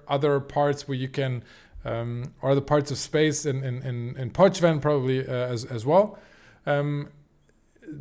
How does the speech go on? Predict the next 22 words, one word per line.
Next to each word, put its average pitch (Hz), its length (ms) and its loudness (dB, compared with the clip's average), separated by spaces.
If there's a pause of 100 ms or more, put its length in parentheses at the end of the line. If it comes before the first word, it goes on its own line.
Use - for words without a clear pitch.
(220)
that's 180 340 6
where 185 100 6
this 151 160 -2
comes 190 260 2
from. 226 360 2
And 165 140 2
if, - 260 -4
if, 156 320 -2
if - 280 -2
that 180 220 10
activity, 165 680 0 (160)
um, 139 400 -4 (260)
gets 156 220 0
too 208 160 -4
lucrative 190 420 0
and 135 120 -4
too 170 100 -2
many 170 160 0
people 165 240 -2
are 131 60 0
doing 185 340 0
it, 135 200 -2